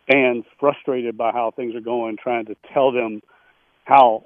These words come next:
offensive football works, at least in the Peyton scheme, and that book will certainly, I think, e-, educate them on,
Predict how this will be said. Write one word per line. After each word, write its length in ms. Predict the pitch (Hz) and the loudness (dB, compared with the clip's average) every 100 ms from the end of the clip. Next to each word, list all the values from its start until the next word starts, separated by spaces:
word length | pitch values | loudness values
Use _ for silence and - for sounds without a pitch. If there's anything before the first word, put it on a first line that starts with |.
| - | -2
offensive 440 | 123 135 123 120 - | 0 0 -8 -10 -8
football 380 | 131 120 113 | -4 0 0
works, 260 | 110 117 - | 0 -2 -4
at 80 | 120 | -6
least 200 | 120 - | -6 -6
in 120 | 117 | -8
the 100 | 104 - - | -8 -10 -6
Peyton 320 | 123 135 107 - | -4 -4 -8 -10
scheme, 380 | 139 123 117 107 | -4 -2 -2 -4
and 140 | 101 - _ _ _ _ _ - | -8 -12 _ _ _ _ _ 2
that 220 | 120 110 | 2 2
book 240 | 120 - | -4 -4
will 140 | 110 - | -8 -6
certainly, 440 | 135 123 110 107 - _ _ - | -6 -4 -4 -4 -8 _ _ -4
I 100 | - | -2
think, 200 | - 90 | -2 -4
e-, 160 | - - _ _ | -6 -10 _ _
educate 540 | 123 117 113 117 110 | -2 0 -2 -4 -4
them 180 | 107 104 | -6 -6
on, 220 | 101 98 | -10 -12